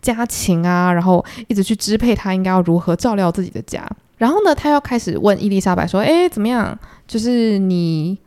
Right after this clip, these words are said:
爸爸做什么啊？然后你妈妈几岁啊？你姐妹几岁啊？然后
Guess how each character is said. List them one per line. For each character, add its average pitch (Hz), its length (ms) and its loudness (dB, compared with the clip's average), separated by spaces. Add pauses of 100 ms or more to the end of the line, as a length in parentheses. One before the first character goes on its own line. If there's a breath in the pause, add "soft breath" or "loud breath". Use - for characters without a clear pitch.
(160)
爸 247 120 2
爸 185 100 4
做 208 140 2
什 180 100 -2
么 101 80 -4
啊？ 95 340 -6
然 - 120 -4
后 156 340 0
你 165 120 -2
妈 190 120 0
妈 214 200 2
几 190 160 -6
岁 220 220 0
啊？ 190 200 0
你 180 220 0
姐 196 160 -2
妹 208 160 0
几 180 160 -6
岁 226 220 2
啊？ 190 300 0
然 185 80 -2
后 180 320 0